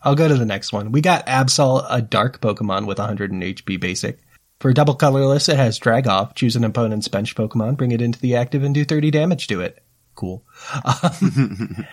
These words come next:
<laughs> for a dark and double colorless, you have Slash to do eighty damage. I don't think that one's as exciting.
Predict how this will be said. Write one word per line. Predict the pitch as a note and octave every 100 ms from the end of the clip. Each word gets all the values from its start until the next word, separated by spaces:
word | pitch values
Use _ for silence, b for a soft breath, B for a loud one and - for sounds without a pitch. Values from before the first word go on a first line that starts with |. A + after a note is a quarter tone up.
| -
<laughs> | -
for | - D#3+
a | C#3
dark | D3 D3+ D#3+
and | D3
double | C3+ C3+
colorless, | D3+ E3+ E3 D#3+ D#3 -
you | - C3+
have | C3+ C3
Slash | - A#2+ A#2 -
to | -
do | - A2+
eighty | G#2 G#2
damage. | G2+ B2 B2 A#2 A2+
I | G#2
don't | G2+ G2+
think | G2 F#2+
that | F#2
one's | F#2 F#2 - -
as | B2+ B2+
exciting. | A#2 - F#2 F#2